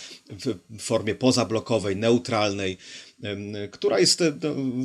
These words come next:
właśnie często, em, sformu-, formułowana wa-, właśnie pod postacią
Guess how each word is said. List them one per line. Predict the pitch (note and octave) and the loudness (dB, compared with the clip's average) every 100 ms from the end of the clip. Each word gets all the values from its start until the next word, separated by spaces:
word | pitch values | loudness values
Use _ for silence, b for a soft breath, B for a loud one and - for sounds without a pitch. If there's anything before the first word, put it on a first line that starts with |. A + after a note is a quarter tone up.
| B2+ | -4
właśnie | A#2+ C#3+ - C#3 | 2 2 2 -2
często, | - - C#3 C3 B2+ A#2 B2+ | 0 0 2 2 2 2 0
em, | A#2 A2+ A2+ A2+ A2 | -6 -4 -6 -8 -6
sformu-, | G#2+ - A#2+ A#2 | -4 0 0 0
formułowana | A2+ B2+ B2 A#2 A2+ A#2 A2 | 0 2 4 4 4 0 0
wa-, | G#2 A2 | -2 -4
właśnie | A#2+ - B2 | -4 -4 -4
pod | A#2+ | -4
postacią | - - A#2 A2+ A2 | -6 -2 -2 0 -2